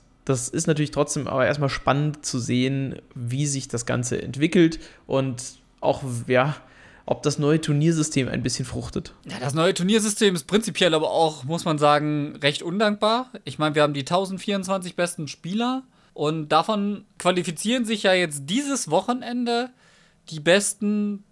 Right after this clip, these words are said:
Speaker 2: Top sechzehn, bin ich jetzt richtig? Ja, die besten Top sechzehn für das Turnier in zwei Wochen, glaub ich. Und da wird dann erst gecastet. Da ist auch Streampflicht für die Teilnehmer, die da sind. Und alles, was jetzt vorher passiert,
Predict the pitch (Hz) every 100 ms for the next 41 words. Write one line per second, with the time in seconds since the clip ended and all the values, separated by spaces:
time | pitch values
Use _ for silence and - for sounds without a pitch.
0 | _ - 156 156 - - 131 139 151 -
1 | - 294 302 302 _ - 131 127 139 170
2 | 196 123 117 139 165 175 170 143 165 202
3 | 226 214 202 190 180 175 - 160 185 208
4 | 202 180 170 165 - 151 160 151 139 117
5 | 104 98 101 131 - _ _ _ _ _
6 | - 131 170 208 202 202 185 175 175 170
7 | 165 - 131 110 147 156 131 - 196 269
8 | 262 233 208 214 202 208 202 202 196 190
9 | 175 180 180 185 202 - - - 139 151
10 | 220 294 240 220 196 - 233 220 214 202
11 | - 202 208 214